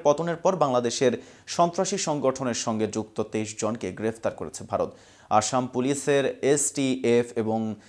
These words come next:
এনআইএ যৌথ অভিযান চালিয়ে তাদের গ্রেফতার করেছে।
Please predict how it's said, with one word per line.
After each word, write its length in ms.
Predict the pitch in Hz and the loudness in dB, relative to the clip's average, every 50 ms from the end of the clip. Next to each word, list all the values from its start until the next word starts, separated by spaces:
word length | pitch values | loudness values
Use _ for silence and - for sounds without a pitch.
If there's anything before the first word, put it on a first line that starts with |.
| - - - _ _ - | -20 -20 -20 _ _ 2
এনআইএ 920 | 143 160 185 196 196 - - 117 113 110 107 107 - - 107 104 104 104 90 - | 2 2 2 2 -2 -2 2 4 4 4 4 2 0 -2 -2 0 0 -2 -4 -4
যৌথ 460 | - - 120 135 143 143 - - - | -4 0 0 0 0 -2 -6 -6 -2
অভিযান 680 | 139 117 107 - - 113 110 113 143 101 - 98 95 | 0 0 0 0 -2 -4 -4 -4 -6 -6 -4 -4 -4
চালিয়ে 340 | 90 - 110 101 104 131 160 | -2 0 0 0 0 0 -4
তাদের 260 | 160 - 95 80 78 | -2 -2 -2 -2 -4
গ্রেফতার 340 | - - 107 98 - - 64 | -6 -6 -6 -6 -6 -6 -8
করেছে। 360 | - - 76 78 - - 107 | -8 -6 -8 -6 -4 -2 -4